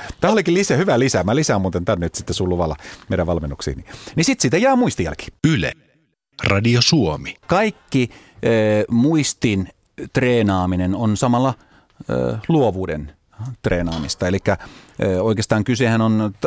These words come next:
Speaker 2: tavallaan voi jopa sanoa suorasukaisesti näin, että, että mun muisti, kuten ihmisten muisti ylipäänsä, niin se ei siinä mielessä parane,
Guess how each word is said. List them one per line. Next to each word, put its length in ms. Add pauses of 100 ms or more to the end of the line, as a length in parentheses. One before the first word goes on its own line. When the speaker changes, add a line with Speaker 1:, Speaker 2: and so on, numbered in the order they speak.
(160)
Speaker 2:
tavallaan 360
voi 100
jopa 180
sanoa 480 (200)
suorasukaisesti 840
näin, 240
että, 260 (360)
että 220 (340)
mun 380
muisti, 460
kuten 260
ihmisten 320
muisti 480
ylipäänsä, 520
niin 100
se 120
ei 180
siinä 240
mielessä 300 (360)
parane, 500